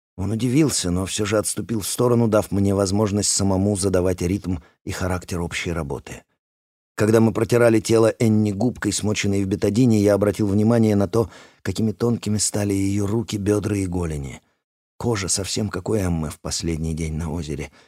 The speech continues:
сделалась почти прозрачной, и меня охватил суеверный страх и предчувствие неудачи, но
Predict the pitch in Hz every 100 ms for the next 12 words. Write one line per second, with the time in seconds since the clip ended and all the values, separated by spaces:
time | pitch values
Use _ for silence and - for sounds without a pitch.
0 | _ - 90 95 90 87 - 82 - -
1 | 87 92 85 113 107 - 82 67 - _
2 | _ _ 107 104 107 117 101 104 107 127
3 | 110 - 104 113 104 110 104 - 131 123
4 | 104 95 101 - 117 - 113 110 113 117
5 | 113 90 71 - 52 - - _ _ -
6 | 92 98